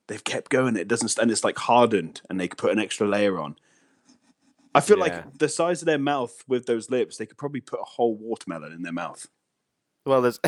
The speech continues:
Speaker 2: <laughs> well, there's an even bet-, there's an even fucking better one than that, mate. There was that
Speaker 1: What's
Speaker 2: one
Speaker 1: that?
Speaker 2: that I seen of the, uh, the girls basically, um,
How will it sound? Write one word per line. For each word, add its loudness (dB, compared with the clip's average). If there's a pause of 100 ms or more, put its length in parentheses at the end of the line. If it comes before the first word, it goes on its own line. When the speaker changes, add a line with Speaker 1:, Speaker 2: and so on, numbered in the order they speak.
(320)
Speaker 2:
<laughs> -16
well, 2
there's 4
an -2
even 2
bet-, 2 (300)
there's -2
an -2
even 0
fucking -2
better 4
one 2
than -2
that, 0
mate. -6 (600)
There 2
was 2
that 4
Speaker 1:
What's -2
Speaker 2:
one 4
Speaker 1:
that? 4
Speaker 2:
that 0
I 0
seen -4
of -2
the, 0 (580)
uh, -20 (1000)
the -4
girls 4
basically, -4
um, -4